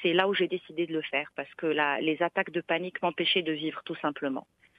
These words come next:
Je ne pouvais ni sortir. Quand je prenais le volant, j'en, j'en avais, euh, alors que je conduisais. Donc, je me disais, « Je vais avoir un accident. » Je, je, je ne supportais plus le monde qu'il y avait autour de moi.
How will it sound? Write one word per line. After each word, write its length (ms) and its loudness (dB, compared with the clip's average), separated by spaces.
Je 100 4
ne 60 0
pouvais 260 0
ni 220 0
sortir. 760 2
Quand 140 -8
je 80 -4
prenais 260 -2
le 80 0
volant, 380 2
j'en, 220 -2
j'en 220 2
avais, 420 2
euh, 180 0
alors 200 2
que 80 -4
je 40 -4
conduisais. 640 0
Donc, 180 -6
je 100 -6
me 60 -4
disais, « 280 -4
Je 60 -4
vais 80 2
avoir 180 0
un 80 2
accident. » 560 0
Je, 360 2
je, 420 2
je 140 2
ne 80 -2
supportais 460 -2
plus 200 -2
le 100 2
monde 220 0
qu'il 120 -2
y 40 6
avait 80 -4
autour 320 -2
de 80 2
moi. 320 0